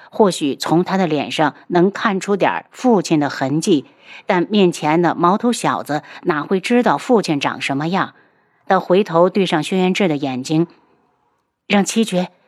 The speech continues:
去把独门的人带过来。”“你要送他回独门？”“让他去见见漫天妖，他们之间总有法子证明自己的身份。”楚清瑶倒是忽略了这一点，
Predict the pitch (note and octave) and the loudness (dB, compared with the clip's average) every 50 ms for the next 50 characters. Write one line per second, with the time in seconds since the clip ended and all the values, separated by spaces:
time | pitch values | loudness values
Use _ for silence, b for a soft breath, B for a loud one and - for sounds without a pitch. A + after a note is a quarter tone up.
0 | _ _ - A3 F3 E3 C#3+ C#3+ - E3 F#3 G3+ F3+ C#3+ E3+ D3+ D3 D3+ E3 E3+ | _ _ 0 2 2 2 0 -2 -4 -2 0 0 2 2 2 0 0 -2 -2 -2
1 | - F#3 E3 - D3+ C3 - - - - _ _ _ _ _ _ _ _ _ - | -4 -4 -2 -2 -4 -6 -6 -8 -12 -16 _ _ _ _ _ _ _ _ _ 2
2 | D#3 D#3 D3 C#3+ - F3 D3 C#3+ C3 - D3 D3+ D3 D3+ D#3 D3+ C#3+ D3 E3 - | 4 4 4 4 2 0 0 0 0 0 -2 -2 0 0 2 2 2 2 0 -2
3 | b b b b b b b b b b b _ _ _ _ _ _ _ _ _ | b b b b b b b b b b b _ _ _ _ _ _ _ _ _
4 | _ _ _ _ _ - A3+ A#3 G#3 G#3 G#3 - A3 G#3 - B3 A3 F#3+ - F#3 | _ _ _ _ _ 0 2 2 2 2 0 -2 -4 -2 0 0 2 2 2 2
5 | F#3 F#3 F3+ F3+ F#3 F#3 F3+ F3 F3 F3 B B B B B B B - - G#3 | 2 2 0 0 0 0 2 2 0 -2 B B B B B B B -4 -2 -2
6 | G3 F3+ D3+ - F#3+ E3+ - F#3 F#3+ F#3+ - - F#3+ G3+ C4 A#3 D#3+ - - D3 | 0 -2 -2 -4 -4 0 2 2 2 0 0 0 4 4 6 6 4 2 0 -2
7 | C#3+ D3+ - E3 - - _ - A#3 G3 F#3 E3+ F3+ - G3 F3 - A#2 - C3 | -2 -2 -2 -4 -6 -6 _ 0 2 4 4 2 2 0 -2 -4 -4 -4 -4 -4
8 | - - F#3 F3 E3+ - D#3 A2 - _ _ _ _ _ _ _ _ _ _ _ | 0 0 2 0 2 0 -4 -4 -6 _ _ _ _ _ _ _ _ _ _ _
9 | _ _ _ _ _ - - F#3+ F#3+ F#3 - B3+ B3+ B3+ G3+ D#3 D#3 F3+ G3+ - | _ _ _ _ _ -2 2 2 2 4 6 6 6 6 6 6 4 2 2 2
10 | G#3+ F#3 F3 E3 - D3+ D3 - - - - - B3 A#3 A#3+ A#3 A#3 G3+ D#3 C#3+ | 2 0 0 -2 -4 -4 -6 -6 -8 -12 -6 0 4 4 6 6 6 4 4 2
11 | C#3 - E3+ E3+ D#3 C#3+ B2+ B2 C#3 A2+ A2 A2+ | 0 0 0 0 0 0 -2 -4 -6 -8 -8 -12